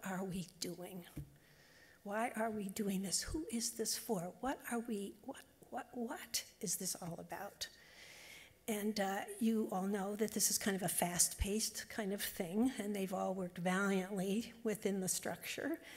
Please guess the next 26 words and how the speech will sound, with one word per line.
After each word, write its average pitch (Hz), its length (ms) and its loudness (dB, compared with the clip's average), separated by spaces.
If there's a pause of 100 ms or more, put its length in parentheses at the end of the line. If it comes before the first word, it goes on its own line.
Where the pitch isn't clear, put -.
(480)
Um, 196 500 0
but 202 200 4
we 214 160 4
will 202 160 2
also 196 340 2
have 202 80 0
a 196 60 -4
chance 196 420 -2
to - 100 -2
sit - 380 2
out 185 160 -4
here 190 260 -6
and 185 140 -2
talk - 240 -2
together, 196 460 -2
and 190 180 2
you'll 185 100 0
have 190 140 -2
a 185 60 -8
chance 170 360 -4
to 156 120 -6
ask 160 220 2
some 180 120 -2
questions 185 640 -4 (400)
as, 185 340 0 (140)
um, 170 400 -2